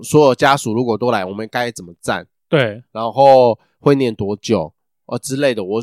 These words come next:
Speaker 1: 我先搞清楚，我再去跟我们家的亲戚
Speaker 2: 讲。
Speaker 1: 讲，然后大家会比较能接受嘛。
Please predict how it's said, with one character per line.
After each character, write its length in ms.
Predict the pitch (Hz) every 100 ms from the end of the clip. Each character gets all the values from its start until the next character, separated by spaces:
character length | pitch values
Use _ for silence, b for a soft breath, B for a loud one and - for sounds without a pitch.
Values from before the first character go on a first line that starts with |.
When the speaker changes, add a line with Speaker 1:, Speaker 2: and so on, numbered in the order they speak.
| -
Speaker 1:
我 80 | 139
先 180 | 175 175
搞 220 | - 104
清 240 | - 151
楚， 220 | 170 113 92
我 120 | 113
再 160 | 160
去 120 | 156 165
跟 360 | - 151 160 _
我 200 | - 107
们 120 | 107 113
家 200 | 139 139
的 160 | 120
亲 260 | 113 135 135
戚 260 | - 117 92 _ _
Speaker 2:
讲。 340 | - 139 104 107
Speaker 1:
讲， 320 | - 127 92 82 _
然 160 | - 131
后 160 | 165
大 100 | 170
家 140 | 165 165
会 160 | 180
比 140 | 170 123
较 100 | 180
能 140 | 170 147
接 220 | 165 170
受 240 | - 170
嘛。 300 | 127 107 85